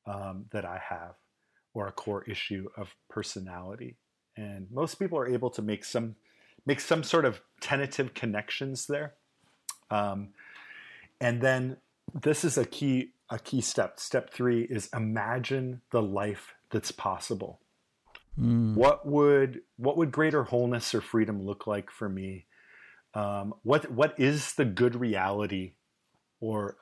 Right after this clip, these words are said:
Speaker 1: um, or vision of life that is possible for me? You know,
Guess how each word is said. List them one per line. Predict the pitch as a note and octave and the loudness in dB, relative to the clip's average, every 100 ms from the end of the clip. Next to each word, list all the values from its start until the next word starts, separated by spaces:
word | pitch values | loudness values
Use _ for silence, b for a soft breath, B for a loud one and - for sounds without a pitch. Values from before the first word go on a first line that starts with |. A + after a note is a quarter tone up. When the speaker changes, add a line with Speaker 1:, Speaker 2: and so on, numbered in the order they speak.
| - | -4
Speaker 1:
um, | G#2 G2 G#2 - _ _ - | -4 -4 -8 -14 _ _ -4
or | B2+ | -2
vision | G#2 F#2+ A2 A#2+ | 0 2 0 0
of | G#2+ F#2 | -4 -2
life | G2 G2+ - - b b b - | -2 -2 -8 -20 b b b 0
that | A#2 A2+ | 2 4
is | A#2+ - | 0 0
possible | - F#2+ - A#2 G2+ | -6 -6 -6 -8 -8
for | F#2+ - | -10 -10
me? | A2 A#2+ - _ _ _ _ _ - | -10 -12 -16 _ _ _ _ _ -6
You | G2 | -4
know, | G2+ G2+ | -4 -8